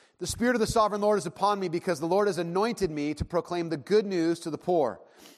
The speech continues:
He has sent me to bind up the brokenhearted, to proclaim freedom for the captives and release from darkness for the prisoners, to proclaim the year of the Lord's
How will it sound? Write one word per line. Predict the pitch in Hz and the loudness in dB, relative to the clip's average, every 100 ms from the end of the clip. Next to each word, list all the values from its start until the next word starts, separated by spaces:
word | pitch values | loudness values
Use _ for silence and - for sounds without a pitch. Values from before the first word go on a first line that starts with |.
| _ | _
He | 196 | 0
has | 196 | 0
sent | - 233 | 0 -2
me | 214 | 0
to | 190 | -2
bind | 147 170 196 | 2 2 2
up | 208 208 | 0 -2
the | |
brokenhearted, | 160 185 175 156 139 139 | 0 0 0 0 0 0
to | - | -4
proclaim | - 165 170 175 151 | -2 -2 -2 -4 -4
freedom | - 233 240 | -2 0 0
for | 190 | -2
the | 180 | -2
captives | - 151 143 160 160 - _ _ _ | 0 -2 -2 -8 -8 -16 _ _ _
and | 190 | 0
release | 202 190 233 226 | 2 2 0 0
from | 214 175 | -4 0
darkness | 196 196 185 | 2 2 -4
for | - | -8
the | 170 | -10
prisoners, | - 190 160 151 127 | -2 -2 -2 -6 -10
to | - | -8
proclaim | 170 185 190 - 208 233 247 | -4 -2 -2 -2 -2 -2 -2
the | 190 | 0
year | 165 180 220 220 | 0 0 0 -2
of | 180 | -2
the | 160 | -4
Lord's | 156 180 180 175 | 0 0 0 -4